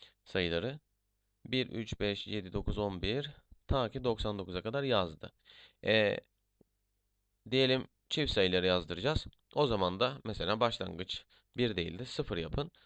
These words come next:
Sıfırdan başlıyor ya çift sayılar. Sıfır, iki, dört, altı, sekiz diye gidecektir. Hemen deniyoruz.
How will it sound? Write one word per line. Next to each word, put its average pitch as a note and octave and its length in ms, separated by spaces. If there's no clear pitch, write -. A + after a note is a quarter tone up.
Sıfırdan G2 600
başlıyor A#2+ 380
ya B2 80
çift - 200
sayılar. F2 260
Sıfır, G#2 480
iki, G2 300
dört, G2+ 220
altı, G2 320
sekiz F2+ 360
diye C3+ 200
gidecektir. A2 480
Hemen F#2+ 360
deniyoruz. F2+ 520